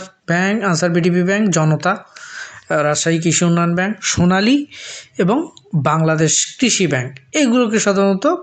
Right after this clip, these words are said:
পরের দিকের লিস্টে রাখতে পারেন। এরপরে যে বিষয়টা হচ্ছে, যারা এমডি হতে চান, অর্থাৎ অনেক উচ্চ আশা রয়েছে ব্যাংক নিয়ে, তাদের জন্য সোনালীতে প্রথম ভালো হবে। Then জনতা,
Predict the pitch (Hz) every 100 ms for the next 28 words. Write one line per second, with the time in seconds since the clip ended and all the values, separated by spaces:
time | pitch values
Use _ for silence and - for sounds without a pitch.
0 | - _ _ _ 247 220 190 190 185 170
1 | 151 - 156 135 131 135 135 127 127 -
2 | _ _ _ _ _ - - 165 165 180
3 | 180 185 208 196 208 202 240 - - -
4 | - - 143 147 170 214 208 208 196 170
5 | 156 151 151 151 175 170 - 208 208 220
6 | 220 - - _ 269 180 - - 208 202
7 | 190 - 180 175 208 - - 196 185 180
8 | 202 208 269 294 175 170 165 180 175 -
9 | 165 175 185 180 180 175 170 165 170 151
10 | 156 160 170 220 277 - - - - -
11 | - - - 160 160 151 175 175 175 196
12 | 214 -